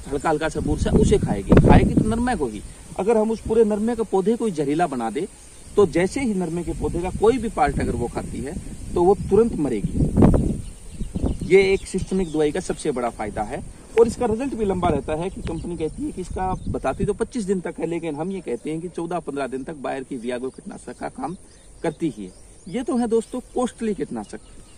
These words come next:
हर एक किसान कॉस्टली कीटनाशक की तरफ नहीं जाना चाहता क्योंकि नरमा जो है घाटे का सौदा बनता जा रहा है दिन प्रतिदिन। अब हम जो कॉस्टली के अलावा जो, अब मैंने जो आप एक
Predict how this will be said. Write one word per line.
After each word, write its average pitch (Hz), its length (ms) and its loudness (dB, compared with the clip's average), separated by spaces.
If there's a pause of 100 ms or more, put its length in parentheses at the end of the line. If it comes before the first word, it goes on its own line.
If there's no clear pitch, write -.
(420)
हर 143 100 -4
एक 156 120 -4
किसान 139 400 -6 (220)
कॉस्टली 147 300 -2
कीटनाशक 135 480 -8
की 139 60 -10
तरफ 127 220 -10
नहीं 120 220 -4
जाना 131 240 -6
चाहता 113 300 -8
क्योंकि 131 280 -6
नरमा 123 320 -6
जो 123 140 -4
है 123 120 -6
घाटे 110 300 -10
का 143 100 -8
सौदा 117 300 -6
बनता 113 280 -6
जा 104 160 -4
रहा 101 200 -2
है 156 160 -8 (520)
दिन 160 200 2
प्रतिदिन। 120 440 -6 (680)
अब 208 120 0
हम 226 160 0
जो 359 180 -2
कॉस्टली 220 480 0
के 220 160 2
अलावा 180 360 2
जो, 311 160 0
अब - 480 -4
मैंने 180 260 -2
जो 185 100 0
आप 180 160 0
एक 180 120 -2